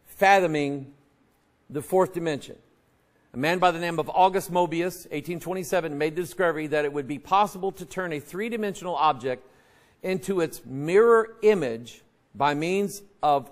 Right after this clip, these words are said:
a rotation in four-dimensional space. Now, he mentions a mirror image.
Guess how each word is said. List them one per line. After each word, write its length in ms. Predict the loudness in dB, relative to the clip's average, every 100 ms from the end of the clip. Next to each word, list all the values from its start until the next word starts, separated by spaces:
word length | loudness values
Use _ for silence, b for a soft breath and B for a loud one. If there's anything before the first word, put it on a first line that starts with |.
| -6
a 120 | -4
rotation 840 | 2 2 2 0 0 0 -2 -8
in 220 | -6 -8 -8
four-dimensional 800 | -6 -4 -2 -4 -6 -8 -12 -10
space. 400 | -6 -6 -6 -8
Now, 100 | -6
he 100 | -4
mentions 540 | -4 -6 -6 -8 -10 -10
a 140 | -8
mirror 640 | -6 -4 0 0 0 -4 -10 _ _ _ _ _ _ _ _
image. 420 | -8 -8 -10 -14